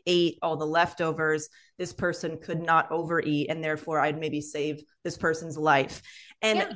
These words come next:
Speaker 1: carried that with me through my whole life, not even realizing that that's why I couldn't, you know, leave leftovers.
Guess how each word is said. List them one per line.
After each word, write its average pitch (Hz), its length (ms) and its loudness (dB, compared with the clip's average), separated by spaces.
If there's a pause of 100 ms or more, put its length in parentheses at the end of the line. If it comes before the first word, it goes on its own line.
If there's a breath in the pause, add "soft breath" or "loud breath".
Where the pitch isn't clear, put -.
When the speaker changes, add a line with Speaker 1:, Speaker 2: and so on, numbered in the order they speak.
(100)
Speaker 1:
carried 233 380 4
that 208 200 4
with 190 180 0
me 214 120 -2
through 220 140 -6
my 175 200 2
whole 214 280 -2
life, 208 240 2
not 196 200 0
even 202 220 -2
realizing 165 720 2
that 156 140 -6
that's 156 260 0
why 165 240 4
I - 120 -2
couldn't, 175 560 -2 (520)
you 185 140 0
know, 156 280 0
leave 180 300 0
leftovers. 143 800 0